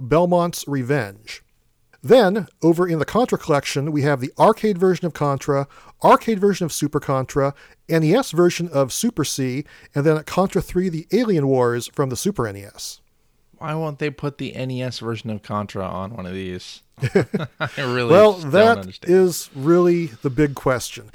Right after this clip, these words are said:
Speaker 2: Yeah.
Speaker 1: And, you know, there are still four Castlevania games and four Contra games we do not know about.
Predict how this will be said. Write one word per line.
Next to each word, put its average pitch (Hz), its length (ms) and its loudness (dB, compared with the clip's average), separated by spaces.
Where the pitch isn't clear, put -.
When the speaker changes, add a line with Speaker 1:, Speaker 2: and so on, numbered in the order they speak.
Speaker 2:
Yeah. - 120 0
Speaker 1:
And, 220 80 4
you 240 80 4
know, 220 40 4
there 220 160 6
are 214 80 4
still 202 640 2
four 208 440 4
Castlevania 170 520 0
games 151 200 -2
and 143 100 -4
four 180 280 2
Contra 180 380 0
games 131 380 -2
we 160 100 -2
do 165 100 2
not 170 200 2
know 147 140 4
about. 117 420 0